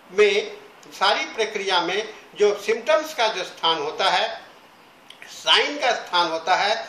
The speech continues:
और सिंड्रोम का स्थान होता है। मैं सिंड्रोम की बात इसलिए कहता हूँ कि हम लोग के एक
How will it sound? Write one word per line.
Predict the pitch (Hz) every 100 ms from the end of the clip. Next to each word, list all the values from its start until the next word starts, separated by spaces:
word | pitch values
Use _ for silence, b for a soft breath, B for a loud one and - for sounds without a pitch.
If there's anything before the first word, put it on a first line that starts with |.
| B B -
और | 196 202
सिंड्रोम | - 185 175 208 240 -
का | 170
स्थान | 135 - 139 -
होता | - -
है। | - - B B B B 208
मैं | 226
सिंड्रोम | 240 233 262 294
की | - 311
बात | 285 285
इसलिए | 262 - 359
कहता | - 247 254 254
हूँ | 254 262 B B
कि | 226 220
हम | 240 247
लोग | 277 269
के | 269 262 - 233
एक | 240 233 214